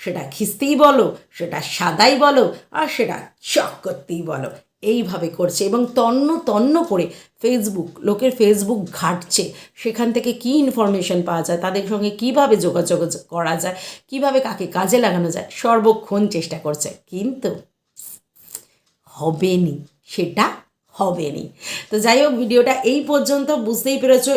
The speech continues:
এদের ফান্ডা কী, এরা কী করতে চাইছে, কীভাবে লোককে উস্কাচ্ছে আর কী করতে চাইছে, সবটা তোমাদের সঙ্গে ক্লিয়ার করলাম। ভালো লাগলে অবশ্যই লাইক করো, পাশে থাকার জন্য সাবস্ক্রাইব করে নিও। যদি কিছু বলার থাকে কমেন্ট বক্সে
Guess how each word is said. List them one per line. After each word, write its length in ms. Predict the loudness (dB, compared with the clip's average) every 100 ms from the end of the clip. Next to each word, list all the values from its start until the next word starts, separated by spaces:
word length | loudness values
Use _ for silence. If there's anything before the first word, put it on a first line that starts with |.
| 2
এদের 200 | 2 0 0
ফান্ডা 340 | 0 2 2 0
কী, 100 | -2 0 0
এরা 140 | -2 -4
কী 80 | -4 -2
করতে 240 | -2 -2 0
চাইছে, 220 | 0 0 -6 -8
কীভাবে 420 | -8 -2 0 0 -2 -8 -18 0 4
লোককে 380 | 4 4 -4 -4 -2 -2
উস্কাচ্ছে 600 | -2 0 2 2 2 2 2 2
আর 60 | -2 -2
কী 100 | 0 0 -2
করতে 280 | -6 -2 -2 -2
চাইছে, 240 | -4 -6 -10 -16 _ 2
সবটা 300 | 2 4 2 2
তোমাদের 220 | 0 0
সঙ্গে 180 | -2 -2 0
ক্লিয়ার 240 | 2 2 2
করলাম। 240 | 0 2 0 0
ভালো 220 | 2 4 4 4
লাগলে 220 | 2 -2 -2 -2
অবশ্যই 540 | 0 0 -2 2 4 4
লাইক 160 | 4 2 2
করো, 140 | 4 2 -4 -20 _ _ -12
পাশে 240 | -8 -6 -6
থাকার 220 | -6 -2
জন্য 160 | 0 -2 -2 -4
সাবস্ক্রাইব 420 | -4 0 2 2 2
করে 140 | 2 2
নিও। 120 | 0 -4 -12 _ -6
যদি 200 | -4 -2 -2
কিছু 140 | -2 2
বলার 220 | 2 2 0
থাকে 160 | -2 2 4
কমেন্ট 280 | 6 6 4
বক্সে 280 | 2 -2